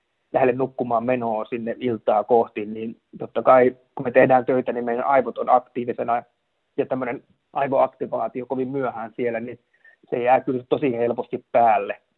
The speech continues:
Ja sit siinä käy niin, että kun tämmönen tilanne jatkuu riittävän pitkään, niin alkaa vähän tulla univajetta ihmisille, eli kyllä se, niin kuin, nukahtaminen sujuu nopeasti ja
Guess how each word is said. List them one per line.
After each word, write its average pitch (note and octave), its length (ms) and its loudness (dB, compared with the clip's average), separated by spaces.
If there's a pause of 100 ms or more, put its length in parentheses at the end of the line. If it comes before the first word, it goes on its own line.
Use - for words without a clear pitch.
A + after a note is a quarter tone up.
(120)
Ja A#2+ 260 -2 (120)
sit - 120 -10
siinä A#2+ 180 -4
käy D#3 200 6
niin, E3 200 4
että D#3+ 200 0
kun D#3 140 -6
tämmönen D#3 300 0
tilanne D#3 220 0
jatkuu D3+ 720 0 (280)
riittävän D3 400 0
pitkään, D3 420 -2
niin C3+ 120 0
alkaa C3 260 4
vähän C3+ 200 0
tulla B2 140 -4
univajetta C#3+ 800 -2
ihmisille, B2+ 520 -4
eli A#2 100 -8
kyllä B2 260 -8
se, C3 80 -6
niin C3+ 80 -8
kuin, D3+ 120 -6
nukahtaminen A#2 720 0
sujuu A#2+ 320 -6
nopeasti A#2 720 -6
ja A2 140 4